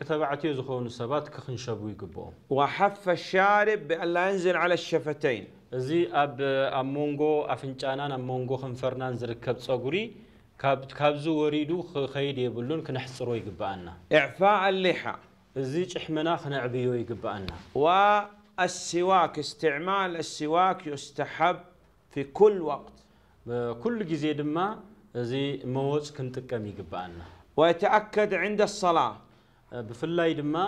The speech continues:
Speaker 1: ኣብ ሰላት ድማ ዓብዪ፣ እ፣ ትኹረት ክወሃቦ።
Speaker 2: عند الوضوء.
Speaker 1: ውዱእ ክንገብር ከለና።
Speaker 2: قراءة القرآن.
Speaker 1: ቁርኣን ክን-፣ ቅድሚ ምቕራእና።
Speaker 2: دخول المسجد.
Speaker 1: መስጊድ ክ-፣ ክንኣቱ ከለና።
Speaker 2: دخول المنزل.
Speaker 1: ገዛና ክንኣቱ ከለና።
Speaker 2: قيام الليل.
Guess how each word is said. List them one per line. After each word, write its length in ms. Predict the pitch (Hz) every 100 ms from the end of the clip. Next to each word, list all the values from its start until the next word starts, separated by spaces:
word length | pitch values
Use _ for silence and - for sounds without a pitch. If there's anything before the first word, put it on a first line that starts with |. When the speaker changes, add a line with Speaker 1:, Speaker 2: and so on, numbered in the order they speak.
| 196
Speaker 1:
ኣብ 160 | 143
ሰላት 360 | - 143 151 147
ድማ 220 | 135 143 165 190 -
ዓብዪ፣ 220 | 127 127 139 135
እ፣ 160 | - 120 117
ትኹረት 340 | 113 - 123 123
ክወሃቦ። 380 | - 110 104 107
Speaker 2:
عند 240 | 143 185
الوضوء. 500 | 196 190 190 185 160 - -
Speaker 1:
ውዱእ 300 | - 131 170
ክንገብር 440 | 156 160 156 127 139
ከለና። 360 | - 120 113
Speaker 2:
قراءة 400 | 101 165 185 180 190
القرآن. 580 | 185 180 180 180 160 120
Speaker 1:
ቁርኣን 320 | 135 160 165
ክን-፣ 220 | 156 147 147
ቅድሚ 260 | - 143 139
ምቕራእና። 440 | 135 120 120 110 95
Speaker 2:
دخول 380 | 131 165 165 202
المسجد. 600 | 190 190 190 185 139 117 - -
Speaker 1:
መስጊድ 420 | 131 147 - 175
ክ-፣ 100 | - 170 170 147
ክንኣቱ 380 | 139 147 147 -
ከለና። 360 | 131 127 110 -
Speaker 2:
دخول 320 | 156 190 196
المنزل. 600 | 190 190 190 170 127 117 117 -
Speaker 1:
ገዛና 360 | 135 135 151 160
ክንኣቱ 360 | 156 165 147
ከለና። 400 | 151 151 113 113
Speaker 2:
قيام 400 | 104 165 190 190
الليل. 460 | 190 190 190 170 131